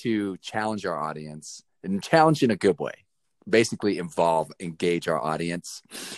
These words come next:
um, with, uh, some sort of challenge that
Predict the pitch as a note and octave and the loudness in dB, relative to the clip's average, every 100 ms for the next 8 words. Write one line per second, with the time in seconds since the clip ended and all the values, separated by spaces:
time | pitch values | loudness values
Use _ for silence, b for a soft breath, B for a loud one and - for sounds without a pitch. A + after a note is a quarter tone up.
0 | B B - G#2 G2 F#2 F2+ E2+ _ F#2 | B B 4 6 6 2 -4 -8 _ 0
1 | F2+ F2+ G2 F2+ E2+ - B2 B2+ F#2+ - | 2 0 -2 -2 -2 -6 -2 0 -2 -4
2 | F2+ F2 E2+ D#2 E2 D#2 D2+ D2 | -6 -6 -6 -10 -10 -8 -8 -12